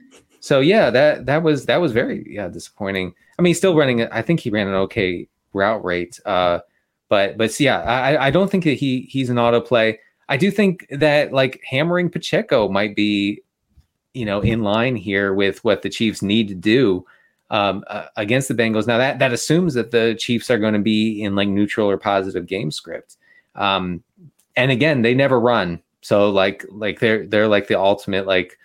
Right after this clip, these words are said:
pass rate over expected team. Uh, and, and they just, they just keep passing.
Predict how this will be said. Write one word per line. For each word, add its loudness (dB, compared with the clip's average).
pass -4
rate 4
over 2
expected -2
team. -8
Uh, -4
and, -6
and -8
they -2
just, -6
they 2
just -6
keep -4
passing. -4